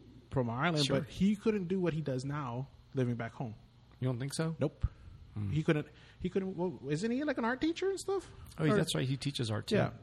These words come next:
Speaker 2: Yeah.
Speaker 1: There, there's no art schools there. There's the university, but even that, the,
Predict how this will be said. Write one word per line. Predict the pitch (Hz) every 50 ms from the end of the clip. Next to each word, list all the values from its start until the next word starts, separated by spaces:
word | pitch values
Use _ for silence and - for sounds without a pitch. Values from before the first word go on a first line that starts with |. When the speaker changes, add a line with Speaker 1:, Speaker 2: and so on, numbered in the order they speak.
| - -
Speaker 2:
Yeah. | - 160 147 139
Speaker 1:
There, | 160 202 202
there's | 175 147 -
no | 131 135 135 123 120
art | 113 113 113 -
schools | - - 120 120 120 113
there. | 120 120 127 127
There's | 135 139 135 127
the | - 123
university, | 120 135 131 123 135 151 156 - 139 127
but | 120 127 123
even | 131 131 123 123
that, | 123 131 135 123 120
the, | 123 123